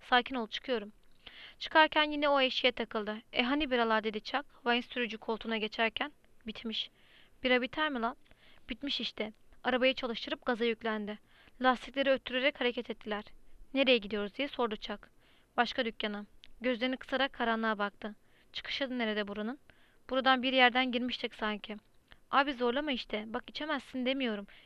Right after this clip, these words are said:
İçersin ama sonra her yere kusarsın." "Nerede bu lanet olası çıkış?" "Geçtin galiba." "Aha işte şurada." Vance sertçe sağa kırınca lastikler yine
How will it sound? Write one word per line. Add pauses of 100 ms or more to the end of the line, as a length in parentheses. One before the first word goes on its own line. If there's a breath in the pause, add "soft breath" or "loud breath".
İçersin
ama
sonra
her
yere
kusarsın." (800 soft breath)
"Nerede
bu
lanet
olası
çıkış?" (380)
"Geçtin
galiba." (560 loud breath)
"Aha
işte
şurada." (180)
Vance
sertçe (300)
sağa
kırınca (300 loud breath)
lastikler
yine